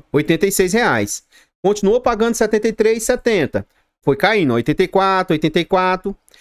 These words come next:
Só que aí, ó, não é bem casado, não é na hora que ele paga que o mercado, é, reage. Oitenta e três centavos, ó.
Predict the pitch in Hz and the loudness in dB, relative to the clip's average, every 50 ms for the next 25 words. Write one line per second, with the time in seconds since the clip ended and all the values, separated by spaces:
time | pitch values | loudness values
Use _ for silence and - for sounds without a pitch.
0 | _ _ _ _ - - 247 277 302 - - 220 185 202 247 247 180 127 110 - | _ _ _ _ -2 0 0 0 0 0 0 0 2 2 2 2 2 2 0 0
1 | - - - 71 - - - - 165 170 190 226 285 311 226 214 240 226 220 - | -2 -4 -6 -6 -8 -14 -6 -2 0 2 2 0 0 0 0 0 0 0 0 0
2 | 196 170 139 135 147 127 110 107 120 147 185 214 247 208 196 196 190 180 170 - | 0 0 0 0 0 0 0 0 0 0 2 2 2 2 2 2 2 0 0 -2
3 | 175 160 151 - - 147 139 139 131 127 127 - 143 139 135 131 127 131 151 143 | -2 -2 -2 0 0 0 0 2 0 -2 -2 0 0 0 2 2 0 0 0 0
4 | 127 - - 139 123 120 120 117 117 - 76 71 87 - - - - 110 107 110 | 0 0 0 -2 0 0 0 -2 -2 -2 -2 -4 -4 -6 -6 -6 -4 -2 -2 0
5 | 110 101 101 - - - 160 143 123 120 107 104 98 - - _ _ _ _ _ | -2 -4 -4 -4 -2 0 0 0 0 0 -2 -4 -6 -10 -16 _ _ _ _ _
6 | _ _ _ _ _ 180 190 190 262 277 269 294 262 - 262 240 254 240 - 247 | _ _ _ _ _ -2 -2 0 -2 -2 0 -2 -2 0 0 0 0 0 -2 -4
7 | 233 - 240 220 190 151 127 110 107 147 131 101 95 | -2 0 0 0 0 0 -2 -2 0 0 0 0 -4